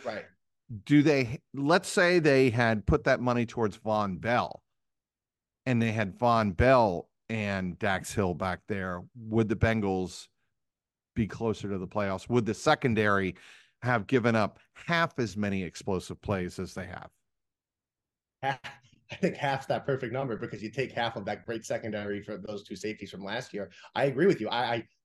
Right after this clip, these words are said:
Speaker 1: I won't, I don't, not that you gave your take on this yet, but if you have Bon, Von Bell and Dax Hill back there, along with Hilton and Cam Taylor-Britt and all,
Speaker 2: Right.
Speaker 1: yeah, I think,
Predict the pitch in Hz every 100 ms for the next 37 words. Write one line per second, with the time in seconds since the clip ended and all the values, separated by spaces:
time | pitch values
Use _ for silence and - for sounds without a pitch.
0 | - 127 123 117 117 120 95 107 110 101
1 | 98 95 92 110 101 95 135 135 98 107
2 | 95 98 127 165 151 131 131 156 - 113
3 | 135 185 185 135 110 98 - _ _ -
4 | 110 123 131 - 160 139 120 98 - 110
5 | 98 95 - _ _ _ 123 123 120 127
6 | 117 113 95 117 123 123 120 113 127 117
7 | 135 110 110 107 110 113 _ _ 165 151
8 | 90 _ 95 127 98 90 95 101